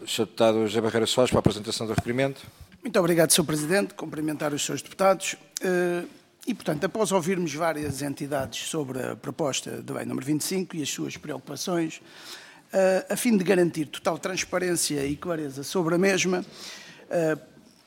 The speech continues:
Speaker 2: é essencial esclarecer o financiamento das novas medidas,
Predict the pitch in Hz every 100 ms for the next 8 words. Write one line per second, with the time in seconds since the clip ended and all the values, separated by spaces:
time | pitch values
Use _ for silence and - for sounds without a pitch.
0 | _ - 226 202 - 196 175 - 190 185
1 | 180 180 - 202 190 160 190 165 151 175
2 | - 185 175 - 180 175 151 147 139 147
3 | 135 131 147 214 196 220 - -